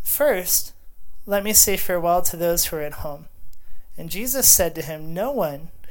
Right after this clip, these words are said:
who puts his hand to the plow and looks back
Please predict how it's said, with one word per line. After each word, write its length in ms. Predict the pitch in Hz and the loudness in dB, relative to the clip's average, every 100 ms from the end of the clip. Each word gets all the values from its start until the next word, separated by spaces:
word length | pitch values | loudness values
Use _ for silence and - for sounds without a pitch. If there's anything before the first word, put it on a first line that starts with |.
| - | -6
who 80 | |
puts 280 | 190 208 196 | -6 -4 -2
his 160 | 185 - | 0 0
hand 320 | 185 180 180 | 0 -4 -4
to 100 | - | 0
the 80 | 170 | 0
plow 460 | 160 165 143 143 - - | 0 -2 -4 -6 -2 2
and 160 | 160 | 2
looks 240 | 165 165 - | 2 0 -2
back 440 | 151 143 - - | -2 -4 -4 -4